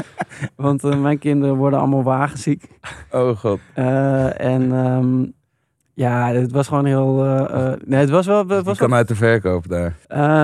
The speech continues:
Speaker 1: ja, ze hadden hem gratis, eh, naar mijn huis kunnen sturen, omdat hij
Speaker 2: <laughs> Ja.
Speaker 1: dat hij raar rook, maar,
Speaker 2: Ja.
Speaker 1: eh, dat is niet gebeurd.
Speaker 2: <laughs>
Speaker 1: Gek genoeg. Ja, maar zo'n, zo'n pretpark is zo fucking lijp. Maar dat, je vergeet de hele tijd dat je...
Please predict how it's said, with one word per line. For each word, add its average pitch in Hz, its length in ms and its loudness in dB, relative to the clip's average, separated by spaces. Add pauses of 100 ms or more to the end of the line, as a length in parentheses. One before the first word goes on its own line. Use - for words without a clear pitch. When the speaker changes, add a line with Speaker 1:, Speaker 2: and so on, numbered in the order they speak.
(220)
Speaker 1:
ja, 143 120 2
ze 147 100 0
hadden 185 200 2
hem 190 140 0
gratis, 156 460 2
eh, 147 140 2
naar 143 160 0
mijn 143 140 0
huis 170 160 -2
kunnen 170 200 -2
sturen, 147 260 -2
omdat 139 240 0
hij 135 200 0
Speaker 2:
<laughs> 139 180 -2
Ja. 185 80 4
Speaker 1:
dat 151 100 -2
hij 156 140 4
raar 143 320 4
rook, 156 300 4
maar, 156 220 0
Speaker 2:
Ja. 151 80 0
Speaker 1:
eh, 165 200 0
dat 160 100 -4
is - 60 -8
niet 202 180 0
gebeurd. 165 360 4 (560)
Speaker 2:
<laughs> - 520 -4
Speaker 1:
Gek 135 240 -2
genoeg. 139 560 -2 (920)
Ja, 139 240 2
maar 156 100 4
zo'n, 165 240 0
zo'n 165 260 0
pretpark 131 480 2
is 123 80 -12
zo 127 160 -4
fucking 123 340 -6
lijp. 104 320 -8
Maar 143 160 2
dat, 151 340 -2
je 139 140 -2
vergeet 180 380 0
de 180 60 2
hele 139 220 2
tijd 139 260 2
dat 139 160 -4
je... 135 480 0